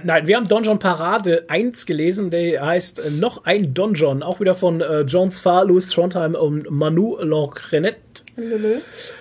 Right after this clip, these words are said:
Speaker 1: Ähm, aus dem Französischen von Tanja Kremling. Das Ganze ist beim Reprodukt Verlag erschienen. Das Lettering ist von Michael Möller.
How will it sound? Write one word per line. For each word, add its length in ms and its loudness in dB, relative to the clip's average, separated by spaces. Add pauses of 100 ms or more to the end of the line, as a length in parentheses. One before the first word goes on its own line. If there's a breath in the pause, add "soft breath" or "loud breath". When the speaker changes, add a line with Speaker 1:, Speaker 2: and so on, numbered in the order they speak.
Speaker 1:
Ähm, 140 2 (160)
aus 120 2
dem 100 -2
Französischen 540 0
von 160 0
Tanja 260 2
Kremling. 580 2
Das 160 2
Ganze 220 0
ist 80 -6
beim 200 2
Reprodukt 840 -4
Verlag 360 2
erschienen. 480 -4
Das 140 -4
Lettering 480 0
ist 140 -4
von 200 2
Michael 420 0
Möller. 480 4